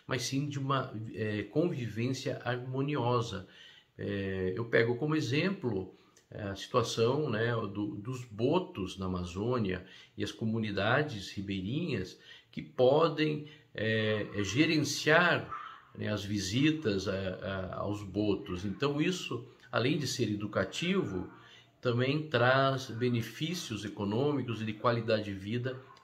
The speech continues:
para essas comunidades. Então, sempre que possível, é, fazer esse, essa ligação, né, de, de bio-, de biodiversidade, de ambientes naturais,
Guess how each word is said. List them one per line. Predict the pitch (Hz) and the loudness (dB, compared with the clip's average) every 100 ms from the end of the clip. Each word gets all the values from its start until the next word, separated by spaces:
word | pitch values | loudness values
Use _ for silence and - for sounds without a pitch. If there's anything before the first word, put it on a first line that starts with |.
| _ | _
para | 113 120 131 127 - | 6 6 6 2 -2
essas | 107 117 - 113 | 0 2 0 -6
comunidades. | - 117 113 107 82 82 82 | -4 -2 0 0 -2 -4 -6
Então, | - 107 | -8 -6
sempre | - 190 226 185 | 0 2 2 -2
que | 151 | -6
possível, | 120 117 - - 165 180 131 117 - - - _ | -6 -4 -4 -2 0 2 0 -2 -8 -20 -20 _
é, | - 104 104 98 | -4 0 0 0
fazer | 107 95 110 113 | 0 0 0 -2
esse, | 110 - 104 | -2 -6 -6
essa | 101 101 | -4 -2
ligação, | 101 180 170 117 - - 139 147 113 92 - - _ _ | 0 2 2 2 0 0 2 2 0 -4 -12 -20 _ _
né, | 92 98 | -6 -4
de, | 90 90 92 87 | -4 -4 -4 -4
de | 87 | -8
bio-, | 85 - 120 - - 92 | -12 -8 -6 -4 -4 -6
de | 92 | -8
biodiversidade, | 95 175 151 127 127 120 110 117 104 90 | -4 -2 -2 0 -2 -2 -2 0 -2 -4
de | 92 | -6
ambientes | 92 92 117 151 - | -4 0 0 0 -4
naturais, | 120 113 - 110 113 107 92 - | -6 -6 -4 -2 0 -2 -4 -8